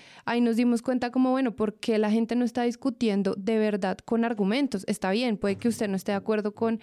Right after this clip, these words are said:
quitarle el iva, o sea, eliminar las exenciones del iva a la canasta familiar, le-, es todo bien, pero bueno,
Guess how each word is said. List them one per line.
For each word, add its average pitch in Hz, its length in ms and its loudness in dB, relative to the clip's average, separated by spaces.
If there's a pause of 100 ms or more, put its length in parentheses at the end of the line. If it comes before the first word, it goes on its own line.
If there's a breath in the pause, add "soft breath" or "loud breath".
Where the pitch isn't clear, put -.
(340 loud breath)
quitarle 196 800 2
el 226 200 2
iva, 196 580 2
o - 40 -2
sea, 208 260 0
eliminar 214 680 0
las 190 180 0
exenciones 208 540 0
del 208 160 2
iva 196 120 2
a 185 40 2
la 190 100 0
canasta 202 500 -2
familiar, 208 480 0
le-, 220 200 -2
es - 120 -4 (160)
todo 196 200 2
bien, 214 340 0
pero 202 200 0
bueno, 214 240 -2